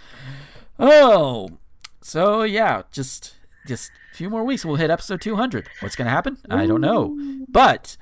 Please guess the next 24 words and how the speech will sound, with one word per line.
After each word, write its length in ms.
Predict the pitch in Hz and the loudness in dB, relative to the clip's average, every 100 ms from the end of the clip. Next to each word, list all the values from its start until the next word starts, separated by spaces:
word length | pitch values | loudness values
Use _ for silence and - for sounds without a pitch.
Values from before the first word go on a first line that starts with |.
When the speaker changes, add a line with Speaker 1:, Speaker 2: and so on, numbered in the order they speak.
| - | -8
Speaker 1:
I 60 | 123 | -6
will 120 | 135 | -6
say 160 | 156 135 | -6 -6
this, 280 | 151 160 - | -4 -6 -8
we, 280 | 117 113 117 | -8 -8 -6
we 120 | 143 | -4
will 160 | 120 143 | -4 -4
take 200 | 120 101 | -4 -4
questions, 640 | 165 - 85 78 - - _ _ | -6 -6 -10 -16 -18 -20 _ _
and 120 | 131 | -10
we 200 | 117 107 - - | -6 -6 -8 -8
can 280 | 131 170 | -6 -4
answer 140 | 107 294 370 | -2 -2 -4
Speaker 2:
Yes. 60 | 101 | -6
Speaker 1:
th-, 100 | - - | -12 -8
and 120 | 113 | -6
we 100 | 135 | -6
can 140 | 143 135 | -4 -4
answer 260 | 226 120 | -4 -4
them 160 | 92 95 - - | -8 -10 -14 -14
on 120 | 208 156 | -6 -4
episode 280 | - 117 | -4 -6
two 120 | 131 120 | -4 -4
hundred. 320 | 196 92 | -4 -8